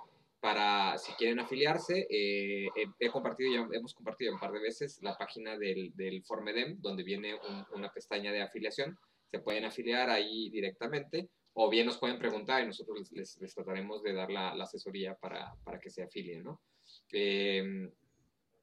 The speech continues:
la afiliación viene con, con su respectiva credencial y, bueno, con los derechos del Formedem, que es la, la, la participación en los congresos, los talleres, las, las charlas, ¿no?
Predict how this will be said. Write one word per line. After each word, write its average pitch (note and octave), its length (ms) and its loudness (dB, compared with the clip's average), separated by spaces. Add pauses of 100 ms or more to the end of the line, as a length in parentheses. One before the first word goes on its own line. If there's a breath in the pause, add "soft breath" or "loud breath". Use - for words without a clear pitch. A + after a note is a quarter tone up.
(240)
la A2+ 80 -2
afiliación A2+ 360 -2
viene G#2+ 200 -2
con, F2+ 300 -4
con - 160 -12
su G#2 100 -8
respectiva - 480 -6
credencial A2+ 680 0
y, G2 260 -6
bueno, F2+ 220 -6
con - 120 -12
los E2+ 100 -10
derechos F2+ 220 -6
del G#2 100 -6
Formedem, G2+ 440 -6
que - 100 -10
es E2 40 -14
la, E2+ 240 -6
la, D#2+ 340 -8
la E2 160 -8
participación - 540 -10
en G#2 60 -10
los A2 80 -12
congresos, D#3 720 -2
los F2+ 180 -8
talleres, G2 520 -2
las, - 260 -16
las E2 160 -12
charlas, - 380 -8
¿no? - 140 -18